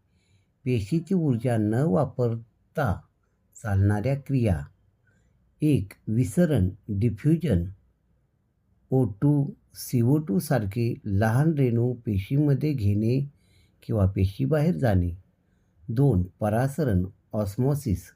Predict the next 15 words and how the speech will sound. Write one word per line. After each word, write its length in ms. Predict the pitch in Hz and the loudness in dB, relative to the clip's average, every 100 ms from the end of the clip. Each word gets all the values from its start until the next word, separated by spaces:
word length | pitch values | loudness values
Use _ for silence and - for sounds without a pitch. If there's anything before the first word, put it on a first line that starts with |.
| _ _ _ _ _ _ 113 95 | _ _ _ _ _ _ -8 -2
जास्त 400 | 135 175 - - | 0 -2 -4 -6
पाणी 400 | 180 165 127 127 | -4 -2 0 -2
असलेल्या 480 | 107 98 117 107 107 | -4 -6 -4 -4 -4
भागाकडून 760 | 95 95 95 101 98 104 127 175 - - | -2 0 0 -2 -4 -4 -2 -2 -4 -10
कमी 280 | 113 135 | -2 0
पाणी 360 | 170 151 123 113 | 0 -2 0 0
असलेल्या 480 | 117 98 107 101 101 | -2 -6 -6 -2 -2
भागाकडे 680 | 90 87 95 98 98 123 143 - _ _ _ _ - | -2 -4 -4 -4 -4 -6 -6 -10 _ _ _ _ -2
निवडक्षम 840 | 113 123 151 180 180 - 160 180 190 _ - | 0 2 2 0 -2 -4 -2 -2 -6 _ -6
पारपटलातून 1000 | 123 151 156 127 120 117 104 98 135 - - _ | -4 -4 -6 -6 -4 -2 -4 -4 -6 -6 -10 _
होणारा 440 | 113 104 98 101 95 | -4 0 0 0 -2
पाण्याचा 640 | - 101 92 90 - 90 | -2 0 2 2 -2 -4
प्रवास 560 | 80 87 90 110 156 151 _ _ _ _ _ | -6 -4 -2 -2 -4 -8 _ _ _ _ _
म्हणजेच 460 | 107 107 107 156 - | -4 0 0 -2 -6
परासरण 760 | - 98 98 117 151 123 95 | -4 0 0 0 -2 0 0